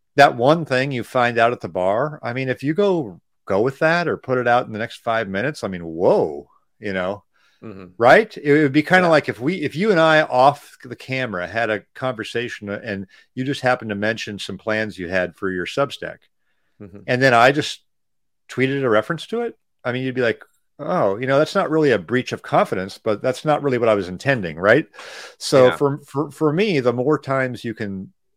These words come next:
Speaker 1: you know, y-, people have to know you can have a conversation with them in that setting, right? Now, sometimes you have to be on the record, "Hey, look, I wanna get you,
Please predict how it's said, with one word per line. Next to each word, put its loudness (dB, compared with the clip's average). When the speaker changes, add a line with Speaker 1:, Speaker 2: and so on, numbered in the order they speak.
Speaker 1:
you -10
know, -6
y-, -12
people -2
have 4
to -4
know 0
you 0
can -4
have -4
a -12
conversation -4
with -8
them -8
in -4
that 4
setting, -2
right? 0
Now, 6
sometimes 2
you 0
have 4
to -10
be 2
on 0
the 0
record, 2
"Hey, 2
look, 0
I 2
wanna -2
get -6
you, 0